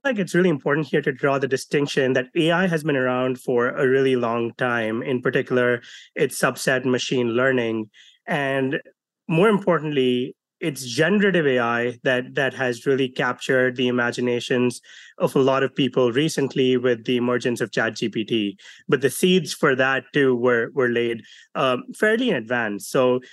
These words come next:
let's talk about what A I is, and then we can talk about how it's risen to prominence. So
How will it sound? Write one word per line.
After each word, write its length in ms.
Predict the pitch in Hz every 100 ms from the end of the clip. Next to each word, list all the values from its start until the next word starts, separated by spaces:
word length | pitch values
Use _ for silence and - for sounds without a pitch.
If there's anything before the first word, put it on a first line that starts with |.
| - -
let's 160 | 185
talk 180 | 233 214
about 220 | 214 220
what 200 | 180 170
A 140 | 156 143
I 140 | 135
is, 260 | 123 135 127
and 100 | 123
then 140 | 127
we 80 | 127
can 100 | 123
talk 220 | 131 123
about 180 | 131 120
how 160 | 120 120
it's 220 | 110 -
risen 240 | 120 123
to 80 | 113
prominence. 560 | - 123 117 104 110 -
So 300 | 123 113